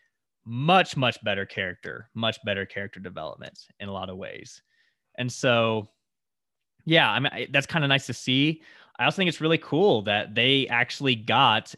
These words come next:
a, you know, like you said, Christian, a light-skinned African-American to play Paola,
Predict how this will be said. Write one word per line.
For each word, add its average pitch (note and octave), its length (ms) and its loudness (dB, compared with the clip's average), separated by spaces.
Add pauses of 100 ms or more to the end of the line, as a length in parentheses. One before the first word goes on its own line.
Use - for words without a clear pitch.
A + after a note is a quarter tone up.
a, A2 560 2 (380)
you A#2 100 -2
know, A2+ 180 -2
like A#2 180 -6
you C3 60 -4
said, C3+ 160 -2
Christian, - 280 -8
a A2+ 100 -6
light-skinned A2 1040 -4 (600)
African-American A2+ 1160 -2 (140)
to - 80 -6
play A#2+ 220 -2
Paola, C#3 520 -2